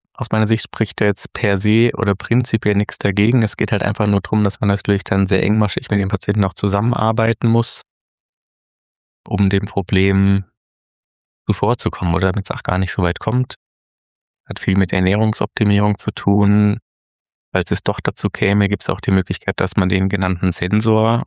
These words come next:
nicht nur zur Diagnostik einsetzt, sondern auch therapeutisch oder so als Feedback-Mechanismus nutzen kann, damit die Patientin, der Patient letztlich sieht,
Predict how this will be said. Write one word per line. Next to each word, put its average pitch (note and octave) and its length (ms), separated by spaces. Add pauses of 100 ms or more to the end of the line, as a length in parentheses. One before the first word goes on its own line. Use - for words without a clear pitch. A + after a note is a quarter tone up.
(360)
nicht - 340
nur G2 380
zur - 140
Diagnostik F#2+ 600
einsetzt, A#2 480
sondern G2 260
auch - 380 (600)
therapeutisch G2+ 880
oder G2+ 180
so G2+ 100
als - 180
Feedback-Mechanismus A2 1040
nutzen A2 380
kann, C3+ 320 (640)
damit G2+ 260 (200)
die G2 60
Patientin, - 420
der G2 80
Patient - 480
letztlich - 440
sieht, - 440